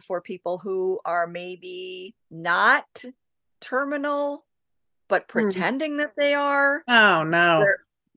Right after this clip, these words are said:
Speaker 1: there was a woman who was pretending that she was gonna do V sed.
Speaker 2: And for those who don't know,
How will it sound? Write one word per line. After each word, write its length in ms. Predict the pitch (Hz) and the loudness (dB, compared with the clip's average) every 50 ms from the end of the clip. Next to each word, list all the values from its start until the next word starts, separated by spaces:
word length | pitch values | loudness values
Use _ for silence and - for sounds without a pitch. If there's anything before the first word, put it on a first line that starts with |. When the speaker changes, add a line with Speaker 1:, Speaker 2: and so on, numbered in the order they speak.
| _ - | _ 2
Speaker 1:
there 160 | - 262 254 | 4 4 6
was 200 | 240 254 247 - | 4 4 4 4
a 80 | 247 | 0
woman 400 | 226 190 202 208 208 220 240 247 | 0 2 0 0 2 2 0 0
who 160 | 247 233 269 226 | 0 0 0 0
was 240 | 233 226 - - _ _ _ _ _ _ _ _ _ _ _ _ | 0 -2 -2 -10 _ _ _ _ _ _ _ _ _ _ _ _
pretending 760 | - 170 - - - 196 190 220 233 254 254 247 247 240 - _ _ | -12 -10 -10 -8 -8 -6 -6 -4 -2 -2 -2 -2 -6 -10 -14 _ _
that 220 | - 175 190 - - | -6 -6 -6 -6 -6
she 300 | - - 196 190 185 190 | -8 -6 -6 -4 -4 -4
was 200 | 175 170 160 - | -4 -4 -4 -4
gonna 180 | 180 175 170 | -4 -6 -6
do 180 | 156 165 160 151 | -6 -6 -10 -8
V 200 | 147 165 175 202 | -8 -8 -8 -8
sed. 460 | 220 - - 226 208 208 214 214 - - _ _ _ _ _ _ _ _ - _ | -10 -2 2 4 4 4 4 2 0 -8 _ _ _ _ _ _ _ _ -12 _
Speaker 2:
And 160 | 220 190 175 | -4 -4 -2
for 100 | - 196 | -2 -4
those 240 | 185 202 202 208 202 - | -2 0 0 0 0 -2
who 100 | 202 180 | -4 -2
don't 280 | 160 196 196 208 - | 0 0 0 0 -2
know, 400 | 180 175 165 165 165 170 185 175 | -2 -2 0 0 0 0 -2 -4